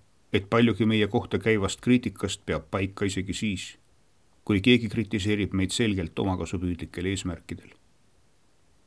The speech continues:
Nagu selgub, ei ole asjad õndsaks kiitmiste ja õndsaks saamisega sugugi nii lihtsad,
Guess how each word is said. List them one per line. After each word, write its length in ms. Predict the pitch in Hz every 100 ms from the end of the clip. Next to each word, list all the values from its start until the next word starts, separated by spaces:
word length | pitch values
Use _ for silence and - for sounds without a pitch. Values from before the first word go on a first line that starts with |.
| _ _ _ _ _ _ _ _ _ _ _ _ _ _ _ _ _ _ _ _ _ _ 120
Nagu 160 | 135 147
selgub, 400 | 175 147 120 - - -
ei 140 | 104
ole 180 | 101 101
asjad 220 | 110 98
õndsaks 400 | 120 123 104 -
kiitmiste 560 | - 98 98 101 - 95
ja 80 | 98
õndsaks 400 | 120 - 95 -
saamisega 480 | 98 95 - 92 98
sugugi 360 | 127 113 98 95
nii 80 | 95
lihtsad, 400 | 98 - 87 -